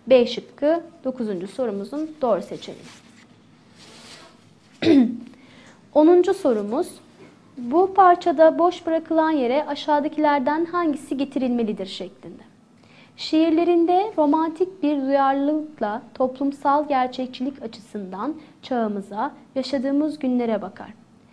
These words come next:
Gerçeklerden çok anılara sığınan bir karakter yapısı vardır.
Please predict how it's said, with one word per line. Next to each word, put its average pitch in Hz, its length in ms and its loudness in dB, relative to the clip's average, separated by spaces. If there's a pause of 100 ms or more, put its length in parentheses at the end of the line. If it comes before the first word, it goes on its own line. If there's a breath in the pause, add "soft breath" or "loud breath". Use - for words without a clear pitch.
(600 soft breath)
Gerçeklerden 302 880 2
çok 330 300 -4
anılara 294 580 2
sığınan 220 680 -4
bir 214 160 -6
karakter 226 500 -2
yapısı 214 420 -4
vardır. 196 520 -4